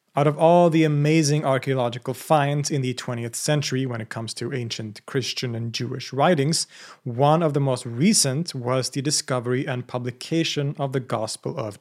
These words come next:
Judas, a text that turns the teachings of mainstream Christianity on its head and represents a very different interpretation of the famous figure of Judas Iscariot. The story of the manuscript is a fascinating one in itself.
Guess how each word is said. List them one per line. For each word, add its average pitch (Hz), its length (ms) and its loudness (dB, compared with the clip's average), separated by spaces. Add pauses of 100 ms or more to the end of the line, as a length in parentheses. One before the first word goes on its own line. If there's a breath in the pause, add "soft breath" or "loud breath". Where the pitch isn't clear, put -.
Judas, - 640 -2 (600 loud breath)
a 143 60 -2
text 156 460 2
that 151 120 -2
turns 151 340 0
the 139 60 -8
teachings 160 560 -2
of 131 200 -2
mainstream 156 480 0
Christianity 127 640 -4
on 110 180 -8
its - 180 -8
head 190 380 2 (360 loud breath)
and 151 120 2
represents 151 560 0
a 147 120 2
very 139 500 2
different 127 400 -4
interpretation 139 840 -2
of 135 160 -2
the 135 80 0
famous 117 420 -4
figure 120 420 -4
of 120 220 -10
Judas 113 420 -6
Iscariot. - 840 0 (400)
The 151 100 0
story 160 400 4
of 147 140 2
the 143 120 2
manuscript 135 880 2
is 131 140 -2
a 131 80 2
fascinating 131 800 0
one 107 140 -6
in 107 100 -10
itself. - 640 -4